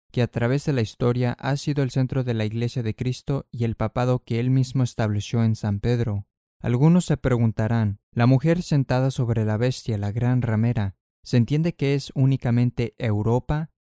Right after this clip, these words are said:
esto es, el continente europeo y su apostasía de Cristo? ¿O se está describiendo la secta del Vaticano segundo, la falsa estructura eclesiástica, la contraiglesia que falsamente se hace pasar como la Iglesia católica,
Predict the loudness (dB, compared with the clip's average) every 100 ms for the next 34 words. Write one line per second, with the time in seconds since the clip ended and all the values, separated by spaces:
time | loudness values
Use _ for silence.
0 | -4 -2 0 2 2 2 -2 -2 2 2
1 | 4 2 2 0 0 0 2 2 2 2
2 | 2 0 -2 0 0 -2 -4 -4 -4 -2
3 | -2 -2 -2 -2 -2 -2 -4 -6 _ -4
4 | -2 0 0 0 -2 -4 -2 -2 0 0
5 | 0 -2 -2 -4 -2 0 0 0 -2 -2
6 | 0 0 0 0 0 0 -2 -6 _ -6
7 | 0 0 0 -4 -2 -4 -4 -2 0 0
8 | -2 -6 -4 -2 -4 -6 -8 -6 -6 _
9 | _ -4 2 2 4 2 0 -2 -2 -4
10 | -4 -2 -2 0 0 0 -2 -4 -4 -2
11 | -4 -4 -2 -4 0 0 0 -2 -4 -4
12 | -6 -8 -4 -2 -2 -4 -6 -8